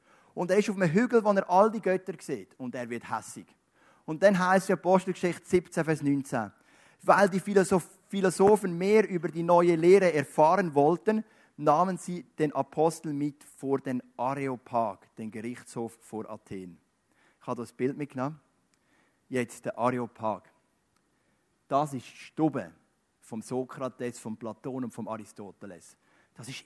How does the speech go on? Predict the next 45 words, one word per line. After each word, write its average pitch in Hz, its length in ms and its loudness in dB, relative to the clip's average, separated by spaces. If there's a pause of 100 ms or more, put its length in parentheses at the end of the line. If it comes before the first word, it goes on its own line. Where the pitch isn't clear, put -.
ihr 160 260 -10 (120)
Wohnzimmer. 147 800 -6 (560)
Das 156 180 -12
ist 165 300 -12
das - 160 -20
grosse 196 640 0
Zentrum 208 500 -2
gsi 190 240 -10
von 170 160 -8
der 160 80 -10
griechischen 165 400 -2
Philosophie. 165 800 -4 (320)
Das 202 220 2
ist 220 160 -8
das - 80 -20
Zentrum 220 260 -2
gsi 202 140 -4
von 185 200 -8
dort, 233 380 -8
ist - 240 -14
das 202 100 4
Denken 226 300 -8
bestimmt 202 480 -4
worden 180 220 -4
von 160 100 -8
den 170 80 2
Menschen 185 380 -4
bis 226 180 -12
heute. 220 160 -4 (800)
Das 214 260 0
ist 214 160 -4
die - 60 -20
Stube. 208 400 -6 (680)
Und 175 160 -6
warum 180 220 2
sage 196 360 0
ich, 202 100 -2
es 165 160 -6
kommt 185 240 -4
der 180 40 -2
grosse 175 280 0
Showdown? 165 400 -2
Weil 165 100 -4
der 160 80 -2
Paulus 202 800 -2